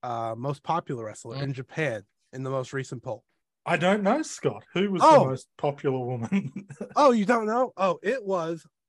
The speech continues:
Speaker 1: it wasn't Mayu Iwatani. Shocking, I know. Great veteran, one of the greatest of all time. Wasn't Julia, wasn't Utami Hayashishita,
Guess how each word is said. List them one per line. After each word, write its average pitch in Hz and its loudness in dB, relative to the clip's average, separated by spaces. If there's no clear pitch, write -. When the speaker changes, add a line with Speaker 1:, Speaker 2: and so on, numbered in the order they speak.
Speaker 1:
it 143 -10
wasn't 165 0
Mayu 190 4
Iwatani. 160 -2
Shocking, 208 2
I 110 -12
know. 120 -8
Great 147 0
veteran, 147 -2
one 160 2
of 156 0
the 151 0
greatest 143 -2
of 135 -4
all 127 -2
time. 113 -4
Wasn't 135 -2
Julia, 139 4
wasn't 196 4
Utami 185 0
Hayashishita, 185 -2